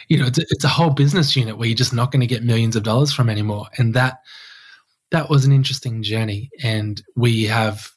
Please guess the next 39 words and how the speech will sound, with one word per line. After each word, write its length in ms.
great 220
hopes 300
and 100
dreams 400
for 140
the 100
future 380
of 100
the 80
water 220
category. 560
And, 180
you 100
know, 140
we're, 160
we're 140
starting 340
to 140
hint 320
that 220
there's 180
something 320
coming 320
there. 200
But, 360
um, 340
it 140
has 120
been 220
a 80
long 800
journey 360
to, 240
to 340
get 180
it 120
right 360
and 200
then, 380